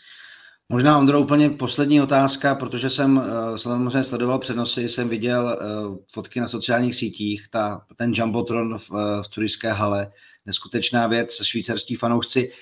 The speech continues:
Jaké bylo z pohledu organizátorů tohleto mistrovství? Ty jsi jich už samozřejmě taky pár zažil, tak, eh, já jsem třeba, co jsem měl možnost, eh, zažít v Praze vlastně v roce dva tisíce osmnáct, tak prostě je to vrcholná akce se vším všudy.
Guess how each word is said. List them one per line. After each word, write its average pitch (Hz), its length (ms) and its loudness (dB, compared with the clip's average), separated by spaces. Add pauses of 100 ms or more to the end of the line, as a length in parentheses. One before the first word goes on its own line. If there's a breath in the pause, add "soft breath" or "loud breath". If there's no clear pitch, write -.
Jaké 135 260 0
bylo 143 220 6
z 151 80 -4
pohledu 135 720 4 (160)
organizátorů 123 760 4
tohleto 110 300 -4
mistrovství? 117 460 -4
Ty 101 80 -10
jsi - 180 -2
jich 123 160 -2
už - 120 -10
samozřejmě 120 300 0
taky 117 200 0
pár 123 220 2
zažil, 113 420 0 (400 loud breath)
tak, 120 300 0
eh, 123 300 2
já 113 280 2
jsem 135 260 2
třeba, 127 220 -2
co 127 100 -6
jsem 135 120 2
měl 135 140 8
možnost, 131 520 2
eh, 117 360 -2 (800)
zažít 120 460 -2
v - 80 -20
Praze 120 480 0
vlastně 107 260 -8
v 104 40 -4
roce 110 200 -8
dva 104 120 -6
tisíce 104 340 -12
osmnáct, 113 380 -4
tak 110 120 -8
prostě 113 220 -4
je 123 40 0
to 127 200 -4
vrcholná 135 480 2
akce 131 300 -6
se 123 80 -4
vším 131 220 2
všudy. 131 380 0